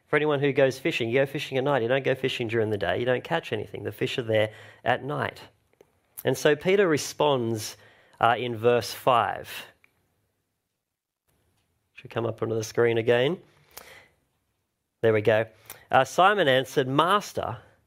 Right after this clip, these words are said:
we have been working hard all night and haven't caught anything." Now you can hear the defeat in his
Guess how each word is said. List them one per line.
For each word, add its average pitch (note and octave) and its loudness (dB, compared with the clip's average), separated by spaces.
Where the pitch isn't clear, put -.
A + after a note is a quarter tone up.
we D3 4
have C#3+ 2
been D3 4
working F#3 0
hard A#2+ 2
all F3+ 4
night A2 -2
and B2 -10
haven't E3 -4
caught B2+ 0
anything." D3 -2
Now D3 4
you D3 2
can D3 -2
hear G3+ 0
the F3+ 2
defeat C#3 -2
in A2+ -2
his G#2+ -4